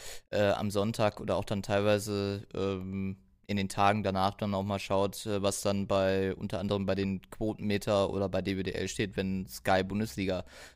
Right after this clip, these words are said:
äh, Zahlen veröffentlicht werden von, ähm, ja, den Quotenboxen und dann kommt Sky in den Top fünfundzwanzig auf und dann auch noch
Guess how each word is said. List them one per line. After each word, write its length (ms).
äh, 180
Zahlen 360
veröffentlicht 540
werden 380
von, 560
ähm, 520
ja, 80
den 140
Quotenboxen 680
und 80
dann 240
kommt 260
Sky 460
in 80
den 140
Top 180
fünfundzwanzig 880
auf 460
und 500
dann 240
auch 160
noch 240